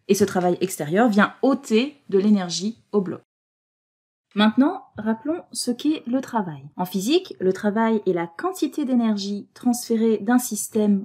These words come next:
ou d'un objet à un autre. En d'autres mots, si une personne soulève une boîte et lui cède dix joules d'énergie potentielle de pesanteur, on dira que la personne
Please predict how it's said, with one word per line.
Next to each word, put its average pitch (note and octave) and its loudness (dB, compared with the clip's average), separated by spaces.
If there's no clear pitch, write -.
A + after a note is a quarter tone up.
ou C#4 -2
d'un A#3+ 6
objet F#3+ 2
à C#4+ 2
un B3+ 6
autre. - -10
En C4 8
d'autres C#4 4
mots, F#3+ 8
si - 2
une A3 12
personne C4+ 4
soulève D4+ 2
une C4+ 8
boîte E3+ 0
et F#3 6
lui G#3+ 6
cède A#3+ 0
dix B3+ 2
joules A#3+ 4
d'énergie A3 6
potentielle A3+ 2
de A3+ 4
pesanteur, G3 -2
on C4+ 6
dira C4+ 4
que C4 0
la G3+ 2
personne G#3+ 0